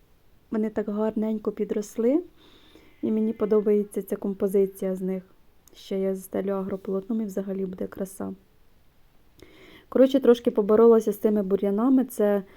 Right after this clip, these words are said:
одна насолода в лапках. Дуже багато його, ось майже цілий мішок його наскубала. Після кожного дощу це просто як коврик зразу. І ще багато залишилось такого дріб'язкового.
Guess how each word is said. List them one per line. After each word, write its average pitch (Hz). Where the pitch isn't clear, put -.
одна 202
насолода 202
в 190
лапках. 185
Дуже 208
багато 208
його, 214
ось 196
майже 196
цілий 196
мішок 190
його 185
наскубала. 196
Після 220
кожного 214
дощу 202
це 247
просто 214
як 202
коврик 190
зразу. 185
І 196
ще -
багато 208
залишилось 196
такого 190
дріб'язкового. 190